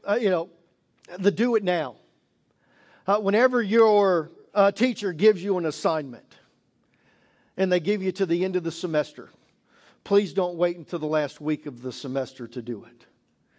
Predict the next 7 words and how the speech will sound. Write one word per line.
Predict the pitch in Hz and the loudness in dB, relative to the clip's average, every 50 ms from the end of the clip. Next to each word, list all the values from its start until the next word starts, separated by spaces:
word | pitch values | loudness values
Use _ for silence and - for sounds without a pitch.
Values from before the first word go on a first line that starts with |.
| _ _ _ _ _ _ _ _ | _ _ _ _ _ _ _ _
See, | - - 175 170 | -4 -4 0 0
that's | 175 196 196 - - | 0 0 -2 -4 -6
me. | 190 175 170 147 120 113 - - _ _ _ _ _ _ _ _ _ _ _ _ _ _ _ _ _ _ _ _ _ _ _ - | -4 -2 -2 -2 -2 -6 -10 -20 _ _ _ _ _ _ _ _ _ _ _ _ _ _ _ _ _ _ _ _ _ _ _ -2
I | 156 165 196 | 0 0 2
was | 208 202 156 165 | 0 -2 -4 0
Mister | 202 202 202 202 - 196 | 0 0 0 0 -2 -8
Procrastinator. | 156 - 180 170 - - 185 165 165 156 - - 165 143 139 135 123 117 117 98 - | -8 -6 -6 -8 -6 -2 -2 -2 -2 -2 -4 -8 -8 -6 -6 -6 -6 -8 -12 -16 -18